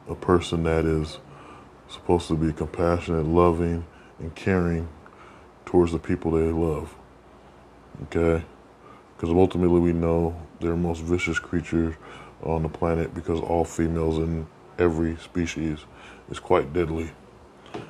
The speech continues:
And men is supposed to be the strength, the backbone, the hunter, the, the leader, the, the strength, the person that will guide their family into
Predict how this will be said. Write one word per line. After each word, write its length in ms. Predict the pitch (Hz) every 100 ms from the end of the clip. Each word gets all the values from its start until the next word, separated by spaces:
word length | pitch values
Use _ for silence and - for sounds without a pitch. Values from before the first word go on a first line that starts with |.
| - - -
And 460 | 87 87 85 85 82 - - - - - - - - - -
men 340 | 95 92 90
is 100 | 92
supposed 360 | 90 - 90 87
to 60 | 82
be 120 | 90
the 200 | 87 85
strength, 500 | - 98 95 85 80
the 80 | 80
backbone, 560 | 82 90 80 87 82
the 80 | 85
hunter, 560 | 90 95 87 80 80 78
the, 280 | 80 78 76 - - - - -
the 120 | 80
leader, 880 | 78 78 76 76 92 101 87 76 73 71 - - -
the, 180 | - - -
the 120 | 80 -
strength, 560 | - 107 92 - - - - - - - - - -
the 80 | 85
person 440 | 80 98 92 92 87
that 220 | 85 80 - - - - - - -
will 160 | 98 85 82
guide 380 | 101 98 98 82
their 180 | 92
family 560 | 90 90 90 90 90 85 - - - - - - - -
into 640 | 85 85 - 90 87 85